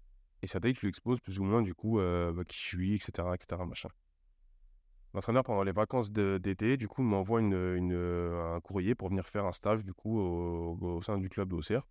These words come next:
pendant quinze jours. C'était au mois de... c'était fin juin, début juillet. J'y vais. Et là, vraiment, ça se passe très, très bien. Vraiment très, très, très, très bien. Tout se passe très bien.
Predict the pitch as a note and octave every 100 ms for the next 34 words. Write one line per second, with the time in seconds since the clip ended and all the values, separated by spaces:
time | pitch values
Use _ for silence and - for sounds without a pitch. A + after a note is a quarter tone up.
0 | - - _ - - F#2 A2 A2+ A2+ F#2
1 | F#2 - - - - - - - - -
2 | - _ - F#2 F2 F2+ F#2 F#2 F2 F2+
3 | F2 G#2+ G2+ G#2+ G2+ F#2+ E2+ E2+ - _
4 | _ _ _ _ _ _ _ - F#2 F#2
5 | F#2 A2 - _ _ _ _ _ _ _
6 | _ - F2 F2 G2+ E2+ F2 F2 F2+ F2+
7 | F2 - - F2 E2 - _ _ _ G#2
8 | F#2+ G2+ - _ _ - F#2 F2+ F2+ -
9 | - - - F#2 G2+ G2+ - - G2+ G2+
10 | - F2+ - - F2 - - - - _
11 | - - A2+ G2+ - - F#2 G2 G2+